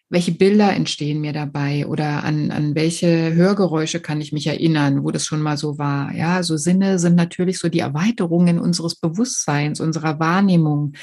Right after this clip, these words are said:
Und ja, also mein Anliegen ist es ja immer in der Arbeit mit Menschen auch, dass sie genau das wieder lernen einzusetzen, dass sie wieder lernen, auf sich und, ähm, ja, die ganzen Kanäle, die wir da so haben, zu vertrauen, weil das ja die Anbindung ist ans Außen. Und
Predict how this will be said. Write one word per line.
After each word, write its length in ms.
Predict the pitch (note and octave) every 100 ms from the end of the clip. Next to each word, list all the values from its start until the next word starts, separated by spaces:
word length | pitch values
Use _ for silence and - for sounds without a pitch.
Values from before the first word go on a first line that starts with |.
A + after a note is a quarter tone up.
| - -
Und 500 | - D#3+ D3+ D3+ D3 - - - - - _ _ _ _ _ _ -
ja, 360 | F#3+ G#3+ F3 F3 - - _ -
also 160 | F3+
mein 200 | F3 F#3
Anliegen 320 | - G3 G3
ist 120 | - G#3
es 120 | F#3
ja 80 | E3+
immer 240 | D#3+ D#3+
in 80 | D#3
der 160 | D3+
Arbeit 240 | D#3 D#3+ E3
mit 180 | D#3 -
Menschen 320 | D#3+ E3+ D#3+
auch, 260 | D3 D3+
dass 140 | - D#3
sie 100 | D#3+
genau 300 | D#3+ D#3 E3+
das 240 | F3 F#3
wieder 200 | F#3 F3+
lernen 340 | D#3+ D#3+ E3+ E3+
einzusetzen, 800 | C#3+ F3 - C#3+ C#3+ C#3+ - D3
dass 120 | D#3+
sie 300 | E3 D#3+ D#3+
wieder 160 | E3
lernen, 420 | D3+ D3 D#3+ F#3 F3+
auf 220 | D3+ C#3+
sich 500 | - F#3 G#3 - -
und, 380 | - E3 D#3+ D#3+
ähm, 320 | - D#3 D3+
ja, 180 | D3 D3
die 120 | F3
ganzen 280 | D3+ D#3+ F3
Kanäle, 400 | E3 D#3 D#3 G3+
die 140 | F3 E3+
wir 80 |
da 120 | E3 E3
so 180 | D#3+
haben, 280 | D3+ D#3 F3
zu 140 | F3 D#3+
vertrauen, 640 | D#3 - - D#3 F#3 G#3 G#3 - - -
weil 100 | D#3+
das 160 | D#3+ -
ja 140 | D#3
die 120 | D#3
Anbindung 600 | - F3 G#3 F3+ D#3 D3
ist 260 | C3+ G3 -
ans 160 | C#3+
Außen. 560 | - C3+ C#3 C#3+ C#3+ C#3
Und 400 | - C#3+ C#3+ C#3